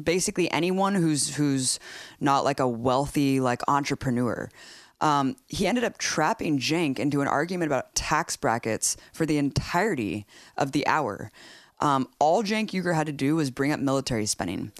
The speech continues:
defense budget, shave off ten percent of that defense budget, Medicare for all, done. Just won the argument.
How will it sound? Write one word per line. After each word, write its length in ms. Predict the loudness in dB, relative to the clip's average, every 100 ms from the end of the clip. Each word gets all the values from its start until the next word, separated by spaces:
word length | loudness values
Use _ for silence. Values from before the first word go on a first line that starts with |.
| -20 -14 -6
defense 380 | -2 0 0
budget, 400 | 0 0 0 -4 _ _
shave 360 | -4 0 2 2
off 180 | 0
ten 200 | 0 -2
percent 280 | 0 0 0
of 40 | 0
that 120 | -2
defense 360 | -2 -2 -2
budget, 400 | 0 -2 0 -4 -6 _ _ -20 -10 -2
Medicare 380 | 0 0 -2 0
for 160 | 0
all, 160 | 0 -2 -2
done. 320 | -2 0 -4 -14 -6
Just 200 | -4 0
won 160 | 0
the 100 | 2
argument. 420 | 0 0 -4 -6